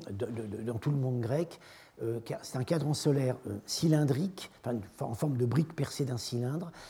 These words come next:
qui est un, en fait un instrument non pas, non pas vraiment pour lire l'heure qu'il faisait à Aïranoum, mais pour enseigner.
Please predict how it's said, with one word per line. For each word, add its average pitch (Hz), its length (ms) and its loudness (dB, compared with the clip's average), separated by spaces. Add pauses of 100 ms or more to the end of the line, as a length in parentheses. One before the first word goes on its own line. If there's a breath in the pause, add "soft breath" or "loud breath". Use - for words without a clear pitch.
(420 loud breath)
qui 165 200 8
est 196 140 8
un, 165 180 4
en 143 140 0
fait 202 220 4
un 151 120 6
instrument 160 520 4
non 147 140 4
pas, - 300 -4 (380)
non 147 160 4
pas 156 180 6
vraiment 135 320 4
pour 123 220 -4
lire 123 280 2
l'heure 147 380 8
qu'il - 240 -8
faisait 120 500 0
à 101 80 -8
Aïranoum, 165 480 -2 (520 loud breath)
mais 123 80 2
pour 151 200 2
enseigner. 110 520 4